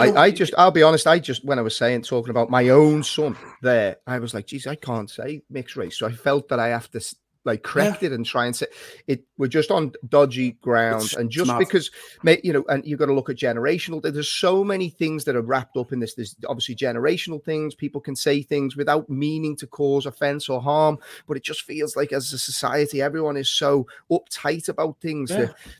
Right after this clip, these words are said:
Speaker 2: they, the first, the first thing is to do is, is to leap to, towards offense rather than understanding. And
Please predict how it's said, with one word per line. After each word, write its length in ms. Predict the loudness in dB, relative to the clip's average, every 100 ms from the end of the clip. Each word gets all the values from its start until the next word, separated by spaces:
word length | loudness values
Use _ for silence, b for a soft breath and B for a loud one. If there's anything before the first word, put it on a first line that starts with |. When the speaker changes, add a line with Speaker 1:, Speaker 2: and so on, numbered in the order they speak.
| 0
Speaker 2:
they, 140 | 2 2
the 80 | 0
first, 500 | 0 2 2 0 -4 _
the 100 | -6
first 340 | 0 0 0
thing 200 | -2 -6
is 100 | -6 -6
to 60 |
do 200 | -2 0
is, 120 | -2 -4
is 120 | -8
to 160 | -6 -6
leap 380 | -4 -6 -8
to, 240 | -10 -6 -6 -6
towards 360 | -4 -2 -2
offense 580 | -4 0 0 0 -6 -8 -4
rather 380 | 0 2 0
than 300 | -2 -2 -2 -6
understanding. 720 | -6 -6 -6 -8 -8 -6 -4
And 120 | -6